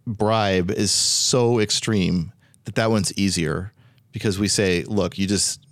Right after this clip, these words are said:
we just can't even have a tournament at all." So we have to be against that one.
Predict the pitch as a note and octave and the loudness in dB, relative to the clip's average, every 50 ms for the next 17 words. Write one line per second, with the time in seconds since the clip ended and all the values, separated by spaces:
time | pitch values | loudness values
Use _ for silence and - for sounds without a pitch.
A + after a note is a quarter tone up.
0 | - - - - C3 C3 D#3 D#3+ E3 C#3 - - - C#3+ C3 A#2+ G2+ G2+ F#2+ G2 | -20 -12 -6 -4 0 0 2 2 2 0 0 0 0 0 2 2 2 2 2 2
1 | G#2 G2+ F#2+ E2 D#2 - - G2+ F#2 F2+ F2 E2 E2 D#2+ D#2+ D#2+ D#2+ D#2 D#2 D2+ | 0 0 0 -2 -2 -2 0 0 2 2 2 0 0 0 0 0 0 0 -2 -4
2 | - - _ _ _ _ - - - - - - - - - - - - - - | -6 -10 _ _ _ _ -20 -20 -20 -20 -20 -20 -20 -20 -20 -20 -20 -20 -20 -20
3 | - - _ - - - - G2+ F2+ F2 F2 F2 F2 F2+ F2+ F#2 - - F2+ E2 | -20 -20 _ -8 -4 -2 0 2 2 2 2 2 2 0 -2 -2 -2 -4 -6 -6
4 | - - F#2 F#2+ F#2 F2 F2+ F2 F2 - - G2 F2 D2 A1 C2 D#2+ D#2+ F2 | -6 -4 -2 -2 -2 -2 -2 -2 -2 -2 -2 -2 -2 -2 -2 -2 -2 -4 -4